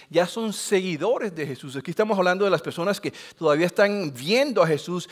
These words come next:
sin pasar a ser seguidores, pero pausemos unos segundos y, y hablemos de los seguidores. Como seguidores de Cristo, ¿cómo yo debo vivir mi vida diaria? ¿Qué es lo que Dios espera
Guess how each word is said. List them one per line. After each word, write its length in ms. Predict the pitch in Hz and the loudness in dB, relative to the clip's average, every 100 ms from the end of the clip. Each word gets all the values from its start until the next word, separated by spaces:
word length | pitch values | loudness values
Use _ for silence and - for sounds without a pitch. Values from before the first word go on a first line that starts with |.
| - | -14
sin 200 | - 185 | -4 -2
pasar 340 | 160 151 175 196 | 4 6 8 6
a 60 | |
ser 180 | 190 208 | 6 4
seguidores, 540 | 202 180 165 180 190 - - - | 2 0 2 4 2 0 -20 -6
pero 240 | 196 196 | -2 -2
pausemos 520 | - 170 - 220 240 233 | 0 -2 0 -2 -2 -4
unos 260 | 226 220 | -6 -6
segundos 600 | - 180 202 208 160 151 | -4 -2 -2 -2 -4 -8
y, 200 | 165 147 - - | -10 -12 -14 -6
y 80 | 156 | -2
hablemos 400 | 151 160 175 160 | 0 0 -4 -2
de 120 | 156 | -2
los 120 | 147 | -2
seguidores. 380 | 143 143 139 127 - - - | -4 0 0 -2 -8 -20 -12
Como 340 | - 240 302 | -2 0 0
seguidores 540 | 254 240 208 165 185 190 | -2 -4 -2 -2 -2 -2
de 180 | 156 - | -4 -6
Cristo, 560 | - 220 - - 127 120 - _ _ _ _ _ _ _ - | -4 -4 -6 -12 -16 -16 -20 _ _ _ _ _ _ _ -8
¿cómo 360 | 170 262 294 | -2 0 0
yo 280 | 233 208 208 | 0 2 4
debo 260 | 196 185 180 | 4 2 0
vivir 420 | 160 131 160 151 | -2 -2 -4 -4
mi 200 | 131 123 | -6 -6
vida 340 | 131 156 131 | -6 -2 -2
diaria? 460 | 104 123 143 143 - | -2 0 2 2 2
¿Qué 180 | 185 247 | 6 6
es 100 | 277 | 4
lo 140 | 277 | -6
que 240 | - 190 | -4 -4
Dios 400 | 143 135 196 214 | -4 -2 0 0
espera 600 | 190 156 - 190 196 147 | -2 -8 -4 2 4 4